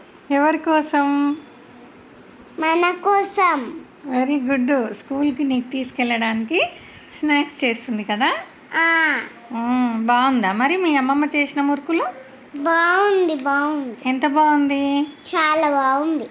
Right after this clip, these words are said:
Speaker 1: మళ్ళీ వాళ్ళు ట్రై చేసుకోవచ్చా ఒకసారి?
Speaker 2: చేసుకోవచ్చు.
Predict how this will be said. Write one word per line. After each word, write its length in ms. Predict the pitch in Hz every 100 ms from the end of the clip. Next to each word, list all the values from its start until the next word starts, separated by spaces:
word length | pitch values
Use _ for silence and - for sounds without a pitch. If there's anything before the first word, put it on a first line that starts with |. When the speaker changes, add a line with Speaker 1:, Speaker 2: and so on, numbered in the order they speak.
| 262
Speaker 1:
మళ్ళీ 200 | 262 262
వాళ్ళు 240 | 254 247
ట్రై 320 | 240 247 247 254
చేసుకోవచ్చా 680 | 254 247 277 254 196 214 220
ఒకసారి? 500 | 220 247 254 294 571 - - - - - - 302
Speaker 2:
చేసుకోవచ్చు. 880 | 320 320 330 - 330 165 - - -